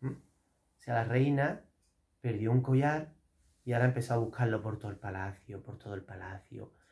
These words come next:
No lo encontraba. No encontraba el collar por ningún lado.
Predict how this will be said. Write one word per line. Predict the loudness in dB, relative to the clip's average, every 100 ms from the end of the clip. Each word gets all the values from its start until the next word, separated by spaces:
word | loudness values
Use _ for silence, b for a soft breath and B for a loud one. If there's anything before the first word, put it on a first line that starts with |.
| b b
No | -2
lo | -2
encontraba. | -2 -6 -6 -8 -10 -12 -18 _ _ _ _ _
No | -4
encontraba | -2 0 0 2
el | 2 0
collar | 0 2 2
por | 0
ningún | 0 0 0
lado. | 0 -2 -6